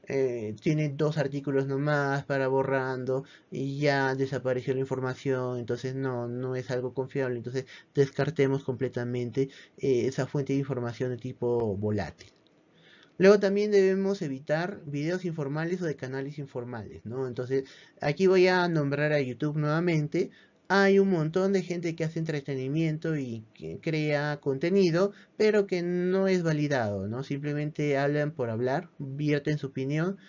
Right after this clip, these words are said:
pueden decir X, ¿no? Por ejemplo, que la Tierra es plana, eh, y etcétera, ¿no? Cualquier,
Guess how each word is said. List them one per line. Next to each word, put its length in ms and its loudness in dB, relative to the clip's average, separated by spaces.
pueden 220 2
decir 640 -2
X, 460 0
¿no? 200 -2
Por 140 -2
ejemplo, 400 -2
que 80 -4
la 160 -4
Tierra 260 -2
es 80 -8
plana, 1200 -2
eh, 480 -4
y 240 -4
etcétera, 540 4
¿no? 180 -2
Cualquier, 880 2